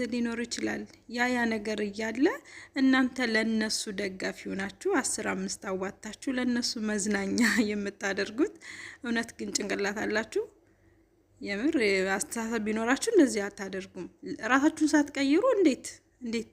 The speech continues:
ታደርጋላችሁ? ወደ ራሳችሁ ተመለሱ ማለት ነው። ነገ ጧት ብትታመሙ፣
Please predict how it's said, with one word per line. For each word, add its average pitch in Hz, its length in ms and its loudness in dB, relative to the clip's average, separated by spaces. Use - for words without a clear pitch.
ታደርጋላችሁ? 190 880 -4
ወደ 233 260 0
ራሳችሁ 226 460 -2
ተመለሱ 196 540 -2
ማለት 190 320 -4
ነው። 208 160 -8
ነገ 233 280 0
ጧት 262 220 -4
ብትታመሙ፣ 226 720 -2